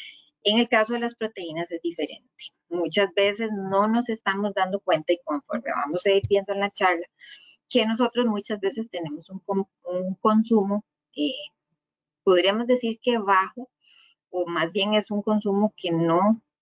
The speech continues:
es el, el adecuado para nuestro organismo. Entonces, muchas veces vamos a, nuestro organismo va a dejar de hacer algunas cosas porque no tenemos el aporte de proteínas,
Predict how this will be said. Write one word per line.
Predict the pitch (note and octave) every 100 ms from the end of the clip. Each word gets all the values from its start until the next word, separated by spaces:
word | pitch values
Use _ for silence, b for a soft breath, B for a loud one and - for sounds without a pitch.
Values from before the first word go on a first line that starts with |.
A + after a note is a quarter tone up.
| -
es | D#3 D#3+
el, | F#3+ F#3 - -
el | D3+ D3 - _ -
adecuado | D3+ D3+ - E3 D#3+ -
para | - G3 A3+
nuestro | F#3 F#3 A#3 - F3+
organismo. | E3+ - A3 A#3 _ _ B B B B B _
Entonces, | - A#3 A#3+ A#3+ A#3 B3+
muchas | G#3 F3 G#3 G3
veces | G3 G#3+
vamos | F3+ E3 F3
a, | F#3+ - _
nuestro | E3+ E3 D#3+ D#3+
organismo | C#3 D3+ E3+ G3+
va | G3+ G#3+
a |
dejar | A3+ - A3 G3+
de | D3+
hacer | D4 C#3 E3+
algunas | F3+ F#3+ G3+ -
cosas | G#3 F#3 A#3 - -
porque | F3 - D#3
no | -
tenemos | E3 D#3 C#3+ G3
el | G3
aporte | F#3 F3 E3 -
de |
proteínas, | - F#3+ - D#3+ C#4 D4 -